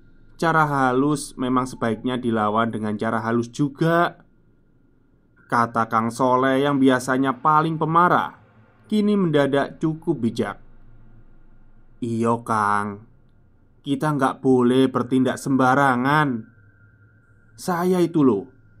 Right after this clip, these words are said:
semalam juga melihat gundul pringis di depan rumah.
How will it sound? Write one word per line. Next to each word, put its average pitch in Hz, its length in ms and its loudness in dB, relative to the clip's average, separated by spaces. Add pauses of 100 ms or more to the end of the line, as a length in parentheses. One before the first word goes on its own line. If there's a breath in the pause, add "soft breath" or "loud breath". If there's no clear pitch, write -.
(240)
semalam 160 560 2
juga 135 360 0
melihat 127 320 2
gundul 131 320 2
pringis 180 520 0
di 139 80 -10
depan 147 240 -2
rumah. 180 520 2